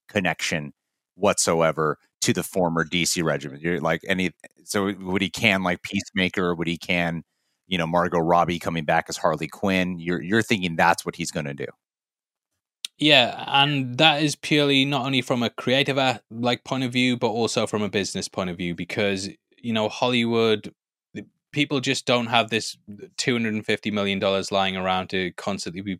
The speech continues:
Speaker 2: be making superhero movies that bomb. And even when they do lower budget ones like Blue Beetle, if they still don't return the money, then investors are gonna panic. And I think it's gonna be a very hard sell. So even business-wise,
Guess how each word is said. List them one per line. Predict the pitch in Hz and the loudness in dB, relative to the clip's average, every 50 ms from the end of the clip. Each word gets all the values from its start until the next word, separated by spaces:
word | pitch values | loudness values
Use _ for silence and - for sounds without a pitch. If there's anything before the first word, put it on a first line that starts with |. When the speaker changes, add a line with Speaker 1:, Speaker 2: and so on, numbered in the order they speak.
| - _ _ _ - | -10 _ _ _ -8
Speaker 2:
be | 107 | -6
making | 98 101 95 90 - - 98 92 90 | -2 -2 -2 -2 -2 -4 -6 -6 -6
superhero | - - 110 90 - 92 101 90 90 87 90 | -6 -6 -6 -6 -6 -4 -4 -2 -2 -4 -4
movies | 90 87 85 95 90 - - | -6 -8 -8 -8 -10 -8 -4
that | - 92 80 - - | -4 -4 -4 -2 0
bomb. | 98 92 92 90 87 82 _ _ | 0 0 0 0 -4 -10 _ _
And | - 110 | 0 2
even | 120 127 127 127 117 120 | 2 2 2 2 0 0
when | 117 113 | 0 0
they | 113 107 | 0 0
do | 113 107 104 | 0 0 0
lower | 107 107 107 107 | 2 2 0 0
budget | - - 104 - - 92 85 | -2 -4 -4 -4 -6 -4 -4
ones | 101 98 98 95 - | -4 -4 -4 -4 -2
like | 107 92 87 - - | -2 -2 -2 -4 -6
Blue | 95 90 | -6 -4
Beetle, | 85 - 101 92 101 101 101 98 95 90 - _ _ | -2 -2 -2 -2 0 -2 0 0 -2 -4 -6 _ _
if | - 104 - - | -8 -8 -4 -2
they | 104 104 95 | -2 -2 0
still | - - - - - - 117 110 110 107 104 | -2 -4 -6 -4 -2 0 0 2 2 0 0
don't | 101 110 104 104 90 | 0 0 0 0 -2
return | 95 98 - - 104 98 101 98 92 | -6 -10 -6 -2 -2 -2 -2 -2 -4
the | 95 | -4
money, | 95 98 98 95 95 92 | -4 -4 -2 -2 -4 -2
then | 87 98 95 95 92 87 - _ _ _ _ _ _ - | -2 -2 -2 -2 -4 -6 -10 _ _ _ _ _ _ -4
investors | 120 120 110 123 131 127 - - - 123 117 107 | -4 -2 0 2 2 2 2 0 -2 -2 0 0
are | 110 101 | 0 0
gonna | 98 101 101 95 - | 0 -2 -2 -4 -4
panic. | - - 92 87 85 82 - _ _ _ _ _ _ | -4 -4 -2 -2 -4 -6 -8 _ _ _ _ _ _
And | - 101 | -2 -2
I | 101 | 0
think | - - 107 101 101 | 0 0 -2 -2 -4
it's | - - | -6 -6
gonna | - - 101 101 | -4 -4 -4 -2
be | 98 104 104 92 | 0 0 0 0
a | 101 101 | -2 -4
very | 92 104 110 110 117 117 113 101 | -4 -2 0 0 0 0 -2 -2
hard | - 110 101 98 92 - | 0 0 0 0 0 -2
sell. | - - - 101 - 98 92 87 - - _ _ _ | -2 0 2 2 2 2 2 -2 -4 -12 _ _ _
So | - - 117 | -6 -4 0
even | 139 160 151 151 147 131 - - | 0 0 2 0 -2 -2 0 0
business-wise, | 139 135 123 - 127 117 107 - - 107 104 101 98 98 98 98 95 - | 0 0 0 0 -2 -4 -4 -2 0 2 4 6 6 6 4 2 0 -4